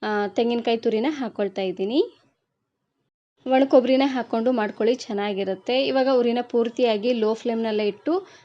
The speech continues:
ಒಂದ್ ನಿಮಿಷವರೆಗೂ ಚೆನ್ನಾಗಿ ಇದನ್ನ ಇದೇ ರೀತಿಯಾಗಿ ಹುರ್ಕೊಳ್ತಾನೆ ಬರ್ಬೇಕು. ಒಣ ಕೊಬ್ಬರಿನ ಈ ರೀತಿಯಾಗಿ ಹುರಿದು ಮಾಡೋದ್ರಿಂದ ಉಂಡೆ ಅಂತೂ ತುಂಬಾನೇ ರುಚಿಯಾಗಿ ಬರುತ್ತೆ. ಹಾಗೇನೆ ಬಹಳ ದಿನ ಇಟ್ರೂ ಕೆಡೋದಿಲ್ಲ.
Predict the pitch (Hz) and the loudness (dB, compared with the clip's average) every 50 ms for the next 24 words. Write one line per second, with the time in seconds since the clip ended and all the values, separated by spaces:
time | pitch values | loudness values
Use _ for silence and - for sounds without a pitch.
0 | _ _ 240 240 247 254 262 262 254 - 240 233 247 269 269 - 254 214 208 220 | _ _ -2 0 2 2 2 2 2 0 -2 0 0 -2 -4 -4 -6 -6 -4 -4
1 | 226 240 240 208 214 226 233 247 233 220 220 214 226 226 226 233 220 - 214 214 | -2 -4 -4 -4 -4 -4 -2 -2 -2 -2 0 2 2 2 2 0 -2 -2 -2 -2
2 | 220 226 269 262 233 202 - - 208 196 202 208 202 220 226 202 208 196 185 185 | 0 0 0 0 0 -2 -2 -4 -4 -4 -2 -4 -4 -4 -2 -2 -2 -2 -2 -2
3 | 196 185 190 - - 277 320 359 - - _ - 269 277 294 294 - 294 233 240 | -4 -4 -4 -4 -4 -2 -2 -4 -6 -8 _ -2 0 0 0 2 2 0 2 2
4 | 262 254 262 262 - 226 226 220 226 214 - 226 214 214 202 220 233 220 214 208 | 2 2 2 0 0 0 0 -2 -2 -2 -2 -2 -2 -2 -2 -2 -2 -2 0 -2
5 | 208 196 202 233 226 214 196 202 196 214 208 196 214 208 208 226 240 - 233 220 | 0 0 -2 -2 0 0 0 0 0 0 0 0 -2 -2 0 0 0 0 0 0
6 | 208 220 226 220 214 - 240 - 233 208 208 208 226 226 220 214 208 - - 220 | 2 2 2 2 0 -4 -4 -2 -2 -2 0 0 0 0 0 0 -2 -2 -4 -4
7 | 214 208 196 185 196 202 190 190 185 - - 226 269 302 - - - - - _ | -2 -2 -2 -2 -2 -2 -2 -4 -6 -6 -4 -4 -4 -4 -4 -8 -14 -20 -18 _
8 | - 269 254 269 277 269 240 233 226 220 226 220 220 233 233 233 226 226 220 214 | -4 0 2 2 2 2 2 2 2 2 0 0 0 0 0 -2 -2 -2 -2 -4
9 | 208 - - 262 262 - 233 202 196 202 208 185 202 190 185 | -4 -4 -4 -4 -2 -2 -2 -2 0 0 0 0 0 0 2